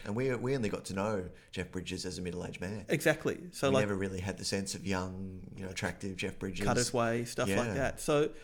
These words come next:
Speaker 2: it is, it is weird watching this, because that weird combination of, like, eternal youthfulness and eternal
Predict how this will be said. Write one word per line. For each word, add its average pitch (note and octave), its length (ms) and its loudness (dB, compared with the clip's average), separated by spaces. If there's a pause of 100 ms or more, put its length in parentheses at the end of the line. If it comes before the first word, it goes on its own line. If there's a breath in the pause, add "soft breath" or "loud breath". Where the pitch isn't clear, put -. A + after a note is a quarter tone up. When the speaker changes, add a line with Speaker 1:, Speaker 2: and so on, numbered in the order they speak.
(560 loud breath)
Speaker 2:
it G3 100 8
is, A3+ 320 4
it G3 100 4
is A3 200 2
weird G3 180 4
watching F3+ 320 0
this, - 160 -4
because C3 300 0
that C#3 180 2
weird D#3+ 260 2
combination B2 600 2
of, G#2+ 100 -2
like, A2 400 -2 (160)
eternal C3 420 0
youthfulness - 760 -4 (520 soft breath)
and C3 100 2
eternal A#2+ 540 2